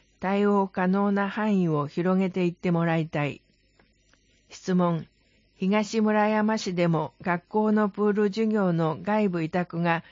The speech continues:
試験的に行われたが、本市でも同様なことができないか。答弁。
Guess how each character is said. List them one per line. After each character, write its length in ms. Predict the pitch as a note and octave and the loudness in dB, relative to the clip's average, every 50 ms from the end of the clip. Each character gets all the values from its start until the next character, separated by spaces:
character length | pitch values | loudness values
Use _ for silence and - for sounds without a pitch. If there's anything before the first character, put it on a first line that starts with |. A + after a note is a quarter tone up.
| - _ | -20 _
試 160 | _ - - - | _ -20 -8 -4
験 220 | - G#3+ G#3+ G3+ | -2 0 0 0
的 300 | F#3+ G#3 G3 F#3+ - G3+ | -2 -4 -6 -2 -2 0
に 160 | G3+ G3+ G3+ - - | 0 0 0 -2 -2
行 220 | - F#3 - - G3 | -4 -4 -4 -2 -2
わ 260 | F#3+ F#3+ F#3+ F#3+ F#3+ | 0 0 0 0 0
れ 120 | F#3 F#3 | -2 -2
た 160 | F#3 F#3+ F#3 | -2 -2 -2
が、 260 | F3+ E3+ D#3 D3+ D3+ - - - - _ _ _ - | 0 0 0 -2 -4 -8 -16 -20 -20 _ _ _ -6
本 160 | A3+ A3+ A#3 | -2 -2 -2
市 220 | A3 - G#3+ F#3+ E3+ | -2 -2 -2 -2 0
で 100 | F3+ F3 | 2 2
も 220 | D#3+ D#3 D3+ - - - | 2 0 0 -2 -4 -4
同 240 | E3+ G3+ G3+ G#3 G#3 | -2 0 2 2 2
様 240 | G#3 G#3 G#3 G3+ | 2 2 2 2
な 160 | G3+ G3+ G3 F#3+ | 2 0 -2 -2
こ 100 | G3+ F#3+ | -4 -4
と 140 | G3 G#3 | -4 -2
が 120 | G3 F#3 E3+ | -2 -2 -2
で 140 | D#3+ D#3 D3+ | -2 -4 -4
き 140 | - G3 | -2 0
な 160 | F#3+ F#3 E3+ E3 | 0 0 0 0
い 80 | D3+ | -2
か。 240 | - C#3 C3 C3 - _ _ _ _ _ _ _ _ _ _ _ _ _ _ _ _ _ _ _ | -4 -6 -8 -8 -8 _ _ _ _ _ _ _ _ _ _ _ _ _ _ _ _ _ _ _
答 180 | - G#3 G3+ F#3 | -2 0 0 0
弁。 320 | D#3+ D#3+ D#3 D3 D3 F3 | 2 0 -2 -2 -4 -8